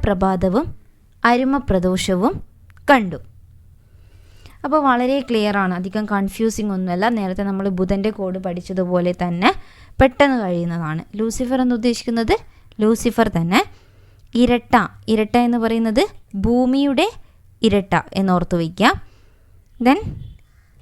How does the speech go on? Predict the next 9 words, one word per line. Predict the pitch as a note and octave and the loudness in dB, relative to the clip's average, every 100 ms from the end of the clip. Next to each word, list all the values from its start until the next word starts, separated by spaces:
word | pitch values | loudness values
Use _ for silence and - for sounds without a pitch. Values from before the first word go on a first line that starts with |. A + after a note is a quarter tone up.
| _ _ _ - - - | _ _ _ -20 -12 2
പ്രഭാതം, | A#3 G#3+ A#3 A#3 G3+ F3 - - | 4 4 4 2 0 -4 -6 -2
പ്രഭാതം | A3 G#3 A3 A3+ | 0 2 2 0
ഏതാണ്? | A3 A3 A3 A3 A#3 - | -2 0 -2 -2 -6 -6
പ്രഭാത | - C4 C4 B3+ C#4+ | 0 2 2 2 0
നക്ഷത്രം. | C4+ - F3 - - - - - - - _ _ - | -2 -2 -6 -6 -14 -14 -20 -20 -20 -20 _ _ -2
Then | G4 A#4+ - - _ A3 | -2 -4 -18 -20 _ 0
അരുമ, | A3 G#3 A3+ A3+ G3+ - - G#3 | 2 2 0 0 -2 -4 -10 -6
അരുമ | G3+ A3 A3 | -4 -2 -2
എന്താണ്? | A3 G#3+ G#3+ | -2 -2 -2